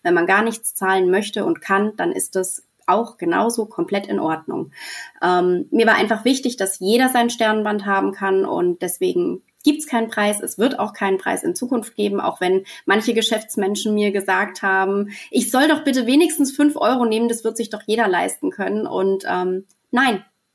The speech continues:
nein, ich werde es nicht machen, weil meine Vergangenheit ist hart genug und ich weiß, dass auch fünf Euro verdammt viel Geld sein können.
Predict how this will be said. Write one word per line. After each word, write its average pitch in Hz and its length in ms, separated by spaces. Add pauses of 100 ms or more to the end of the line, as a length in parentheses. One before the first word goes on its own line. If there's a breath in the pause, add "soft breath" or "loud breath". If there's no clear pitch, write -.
(440)
nein, 233 380
ich 196 120
werde 202 200
es 196 120
nicht 285 220
machen, 220 360
weil 190 360 (240 loud breath)
meine 247 260
Vergangenheit 208 680
ist 214 180
hart 214 240
genug 202 320
und - 160
ich - 260
weiß, 190 640
dass - 260
auch 180 200
fünf 202 320
Euro 170 260
verdammt 180 460
viel - 160
Geld 160 240
sein - 200
können. - 280